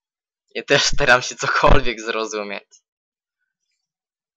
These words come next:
Aha, dobra. Military Android.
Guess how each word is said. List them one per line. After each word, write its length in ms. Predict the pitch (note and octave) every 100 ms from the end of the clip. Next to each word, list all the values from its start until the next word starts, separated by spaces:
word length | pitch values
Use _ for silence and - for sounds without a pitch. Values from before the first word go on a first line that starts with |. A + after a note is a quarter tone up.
| _ _ _ _ _ _ _ _ _ - _ _ _ _ _ _ _ _ _ _ _ -
Aha, 380 | A#2+ A#2 A2+ -
dobra. 500 | C3 A#2 A#2 A#2 -
Military 840 | B2 B2 C3 B2+ B2+ B2 A#2+ A#2+ A#2
Android. 920 | - A#2 A#2 A2 B2 A#2+ A#2+ B2 A#2